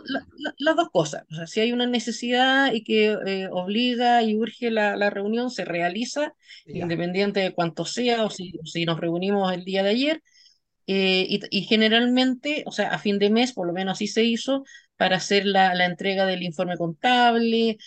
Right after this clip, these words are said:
Speaker 1: el, el balance de los gastos comunes, la situación
Speaker 2: Antes
Speaker 1: de, de morosidad,
Speaker 2: antes
Speaker 1: eso
Speaker 2: de la
Speaker 1: se, se
Speaker 2: emisión del
Speaker 1: coordina y
Speaker 2: gasto
Speaker 1: se
Speaker 2: común,
Speaker 1: hace.
Speaker 2: antes que salga el gasto común, ¿lo revisan ustedes o?
Speaker 1: Sí, lo aprueba el comité, exacto.
Speaker 2: Ya, ok.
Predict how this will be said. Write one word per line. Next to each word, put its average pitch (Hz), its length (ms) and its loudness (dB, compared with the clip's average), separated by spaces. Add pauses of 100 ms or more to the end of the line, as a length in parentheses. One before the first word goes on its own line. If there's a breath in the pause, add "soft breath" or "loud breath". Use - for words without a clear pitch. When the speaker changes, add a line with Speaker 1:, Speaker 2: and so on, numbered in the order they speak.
(280 loud breath)
Speaker 1:
el, 170 300 -4
el 165 200 0
balance 185 460 4
de 180 100 0
los 175 160 0
gastos 170 240 -6
comunes, 220 840 4
la 175 140 4
situación 170 580 -2
Speaker 2:
Antes - 0 -
Speaker 1:
de, 170 200 -4
de 175 100 -4
morosidad, 208 600 2 (680)
Speaker 2:
antes 160 220 2
Speaker 1:
eso 190 60 4
Speaker 2:
de 175 60 4
la 165 80 8
Speaker 1:
se, 156 80 6
se 160 160 2
Speaker 2:
emisión 185 240 2
del 196 100 2
Speaker 1:
coordina 185 80 2
y 185 100 0
Speaker 2:
gasto 170 100 -6
Speaker 1:
se - 0 -
Speaker 2:
común, 185 300 -8
Speaker 1:
hace. - 40 -20 (800)
Speaker 2:
antes 156 280 0
que 151 80 -2
salga 190 300 4
el 180 60 2
gasto 180 240 0
común, 170 220 2
¿lo 190 80 6
revisan 160 440 0
ustedes 240 580 0
o? 117 760 -2 (600)
Speaker 1:
Sí, 170 320 0
lo 170 160 4
aprueba 196 320 4
el 190 100 0
comité, 147 580 -4
exacto. 117 500 -6
Speaker 2:
Ya, - 200 -20 (400)
ok. 131 220 -4